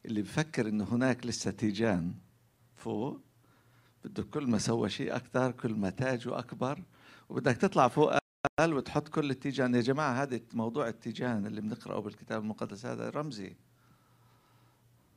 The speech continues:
كله رمزي. أعطانا تاج الخلاص يعني خلصنا، أخذنا تاج الحياة يعني أعطانا حياة أبدية.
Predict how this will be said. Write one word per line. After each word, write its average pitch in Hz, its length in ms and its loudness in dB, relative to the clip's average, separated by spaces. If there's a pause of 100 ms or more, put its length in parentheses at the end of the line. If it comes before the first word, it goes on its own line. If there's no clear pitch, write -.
(1300)
كله 175 240 -2
رمزي. 143 360 -8 (1040)
أعطانا 147 360 6
تاج 127 280 4
الخلاص 127 480 2
يعني 139 200 4
خلصنا، 147 560 -6 (1400)
أخذنا 139 340 2
تاج 147 280 8
الحياة 139 400 6
يعني 147 260 6
أعطانا 151 380 -2
حياة 156 340 -4
أبدية. 147 500 -8